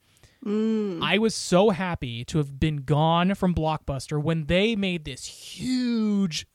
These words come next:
Speaker 2: deal about, like, "No more late fees." And they even show that commercial, "No
Speaker 1: <laughs>
Speaker 2: more late fees, no more late fees." And they see this big banner that says, "No more late fees."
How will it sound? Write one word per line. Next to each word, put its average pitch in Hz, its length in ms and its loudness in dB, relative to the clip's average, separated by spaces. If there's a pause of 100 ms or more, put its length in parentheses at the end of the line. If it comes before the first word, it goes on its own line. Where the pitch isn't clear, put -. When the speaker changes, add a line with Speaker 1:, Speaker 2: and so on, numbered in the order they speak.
(100)
Speaker 2:
deal 180 300 2
about, 170 240 -2
like, 151 220 -8 (320)
"No 226 480 0
more 240 360 0
late 247 280 -2
fees." 220 180 -4
And 190 140 -4
they 190 60 -2
even 185 180 -2
show 202 180 0
that 190 140 -2
commercial, 214 420 -2
"No 311 360 0
Speaker 1:
<laughs> 233 140 4
Speaker 2:
more 320 220 0
late 311 260 -4
fees, 247 160 -4 (280)
no 269 480 0
more 165 500 -4
late 139 680 6
fees." 180 380 -4
And 190 100 -6
they 185 60 -2
see 185 160 -8
this 165 220 -8
big 143 340 -4
banner 147 300 -2
that 143 120 -10
says, 147 140 -6
"No 151 100 -4
more 156 140 -6
late 135 220 -8
fees." 135 260 -6